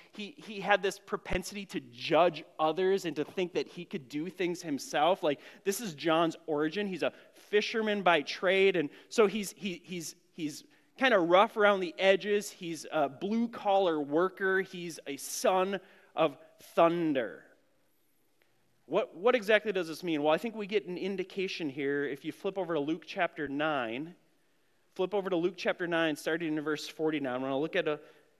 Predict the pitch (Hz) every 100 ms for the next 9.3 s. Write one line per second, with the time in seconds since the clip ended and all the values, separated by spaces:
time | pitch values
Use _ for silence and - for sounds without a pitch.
0 | _ - 202 185 180 165 143 156 170 -
1 | 131 156 139 139 139 156 - 147 139 147
2 | 160 165 143 147 135 131 131 123 123 117
3 | 107 95 - - - _ _ _ _ _
4 | _ _ _ - 254 269 - 233 202 151
5 | 220 208 190 170 147 180 175 160 160 190
6 | 208 180 143 127 156 170 147 165 202 180
7 | - - 190 156 113 101 - _ _ _
8 | 131 135 135 120 - _ _ _ 113 113
9 | 110 92 76